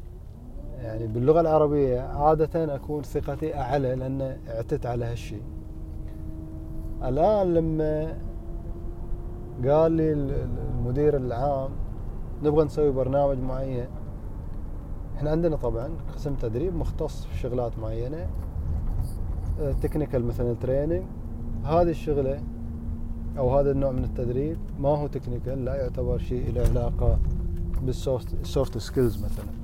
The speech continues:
ولكن بال-، بضطر إني أسويه باللغة العربية وباللغة الإنجليزية. فاللغة الإنجليزية عشان أنا أجهز برنامج بشكل معين وستاندر الشركة،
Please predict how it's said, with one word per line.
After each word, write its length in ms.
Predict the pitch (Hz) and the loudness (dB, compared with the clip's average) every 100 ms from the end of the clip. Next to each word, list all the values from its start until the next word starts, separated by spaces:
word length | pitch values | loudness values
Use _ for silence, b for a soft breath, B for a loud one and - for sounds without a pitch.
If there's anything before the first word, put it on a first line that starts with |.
| - - - - - - | -6 -8 -8 -8 -6 2
ولكن 320 | 151 170 185 | 4 4 2
بال-، 200 | 175 180 - 151 - | 2 0 -2 -4 -2
بضطر 340 | 143 139 175 170 | -2 4 6 6
إني 160 | 160 | 4
أسويه 260 | 160 156 175 | 2 4 4
باللغة 240 | 147 147 | 4 2
العربية 360 | 147 151 151 175 | 2 2 2 2
وباللغة 280 | 156 143 131 | 2 2 2
الإنجليزية. 600 | 113 110 104 - - - - - - | 2 0 -2 -2 -2 0 2 0 0
فاللغة 720 | 131 123 127 123 120 127 185 226 | 0 2 2 0 -2 2 8 8
الإنجليزية 1040 | 220 214 202 190 165 170 147 131 123 123 - - - - - - - - - | 8 4 2 2 2 2 2 0 0 -2 -4 -4 -4 -4 -4 -4 -4 -2 0
عشان 320 | 117 165 165 | 2 4 4
أنا 280 | 170 165 165 | 4 2 2
أجهز 400 | 139 165 139 135 | 4 4 4 0
برنامج 580 | 123 127 139 147 127 117 120 | 0 0 2 2 2 -2 -2
بشكل 380 | 123 165 170 151 | -2 0 0 2
معين 540 | 139 131 131 120 113 - - - - - | 2 0 0 0 0 -2 -4 -6 -6 -6
وستاندر 520 | - - 135 139 139 127 | -6 -2 2 4 4 2
الشركة، 540 | 113 131 123 120 110 | 0 0 0 0 -2